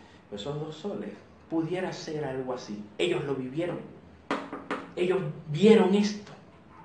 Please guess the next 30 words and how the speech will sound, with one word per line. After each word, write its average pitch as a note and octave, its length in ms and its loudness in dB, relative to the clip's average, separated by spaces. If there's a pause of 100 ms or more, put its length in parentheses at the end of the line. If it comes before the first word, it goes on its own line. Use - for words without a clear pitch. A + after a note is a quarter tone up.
(140)
esto G3+ 340 -8
que D3+ 60 -10
está - 220 -8
acá, D#3 180 -10 (800)
que D3+ 160 6
con D3 160 4
el C#3 120 4
pasar F#3 380 6
de F#3+ 200 12
mil G3 320 12
años, F#3 540 8
mil A#3 320 10
años, F#3 380 8 (580)
mil F3 220 8
cincuenta C4 380 6
y - 20 -4
cuatro A3 320 6
aproximadamente D3+ 720 2
hasta A2+ 400 0
nuestra A2+ 260 -2
fecha E3+ 240 0
son F#3+ 460 0
un E4 260 6
milenio, G3 480 6 (1300)
y F3 140 8
esto G3 260 10
es F#3+ 160 2
lo F#3 180 2
que - 180 0
queda F#3+ 420 2